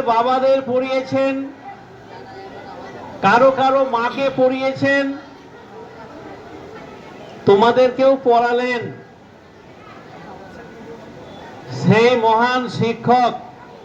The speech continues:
আগামীকাল থেকে আর আমাদের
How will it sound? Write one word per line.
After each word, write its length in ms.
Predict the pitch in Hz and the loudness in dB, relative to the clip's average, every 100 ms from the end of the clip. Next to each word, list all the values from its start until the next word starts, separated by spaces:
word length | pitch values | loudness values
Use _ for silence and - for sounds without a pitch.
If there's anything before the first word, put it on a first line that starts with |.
| - - - - - - - - - - - - - - - - - - - 139 | -20 -20 -20 -20 -20 -20 -20 -20 -18 -18 -18 -18 -18 -18 -18 -18 -18 -18 -2 2
আগামীকাল 560 | 196 233 240 247 220 220 226 | 4 4 2 0 2 2 2
থেকে 200 | 226 226 233 | 0 2 2
আর 80 | 226 214 | 2 0
আমাদের 300 | 208 214 226 | 0 2 2